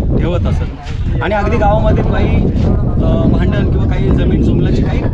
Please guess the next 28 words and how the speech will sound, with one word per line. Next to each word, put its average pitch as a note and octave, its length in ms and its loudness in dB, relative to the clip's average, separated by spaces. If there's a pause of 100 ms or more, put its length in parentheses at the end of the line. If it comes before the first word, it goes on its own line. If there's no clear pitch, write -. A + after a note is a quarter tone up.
काही - 200 2
जे A3 120 0
काही A3 200 0
महत्त्वाचे - 460 0
काही - 200 -2
कार्य D#3+ 280 -2
असतील - 320 -2 (440)
किंवा - 200 -2
ते - 100 -2
सगळे - 280 -2 (120)
तट - 200 0
सरनौबतकडे E3+ 800 -4
यायचं C#3+ 360 -2 (400)
आणि D#3+ 140 -4 (240)
त्याचा G3+ 400 -4 (340)
न्याय F#3 320 -6
निवाडा E3+ 360 -4 (840)
इथं D#3 280 -2 (240)
या D#3+ 100 -2
सदरेमध्ये D#3+ 680 -8 (260)
तट E3+ 260 -6
सरनौबतमध्ये D3 680 -8 (260)
होत E3 140 -4
असत. C#3+ 220 -10 (680)
आणि G#3+ 180 -4
समजा A3+ 360 -6
एखाद्या G#3 280 -8
गावामध्ये G3 560 -8